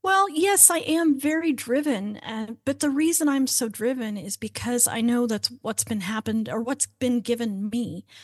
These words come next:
um, by my creator and my savior. So I, I'm driven to help people because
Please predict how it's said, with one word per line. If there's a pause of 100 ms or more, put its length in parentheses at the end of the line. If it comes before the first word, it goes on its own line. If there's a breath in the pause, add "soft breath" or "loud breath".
(280 loud breath)
um,
by
my
creator
and
my
savior.
So (560 loud breath)
I, (300)
I'm
driven
to
help
people
because